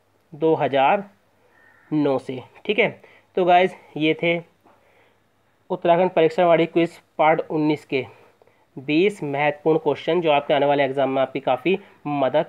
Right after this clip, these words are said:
कर सकते हैं। तो चलिए गाइस, वीडियो अगर अच्छी लगी हो तो वीडियो को लाइक करें, कमेंट करें, वीडियो को ज़्यादा से ज़्यादा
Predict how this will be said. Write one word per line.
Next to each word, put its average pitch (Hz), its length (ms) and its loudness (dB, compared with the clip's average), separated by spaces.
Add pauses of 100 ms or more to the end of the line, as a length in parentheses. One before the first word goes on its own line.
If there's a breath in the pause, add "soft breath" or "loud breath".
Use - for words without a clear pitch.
कर 139 100 0
सकते - 300 -10
हैं। 117 220 -12 (380 soft breath)
तो 160 80 -10
चलिए 165 220 -2
गाइस, 165 260 0 (680 soft breath)
वीडियो 160 260 0
अगर 156 160 0
अच्छी 147 240 -6
लगी 151 180 0
हो 147 100 2
तो 147 80 -4
वीडियो 143 200 -4
को 139 60 -4
लाइक 131 320 -2
करें, 143 200 -4
कमेंट 139 340 -4
करें, 143 160 -4
वीडियो 139 200 -4
को 147 80 -2
ज़्यादा 135 220 -2
से 131 120 -10
ज़्यादा 135 300 -4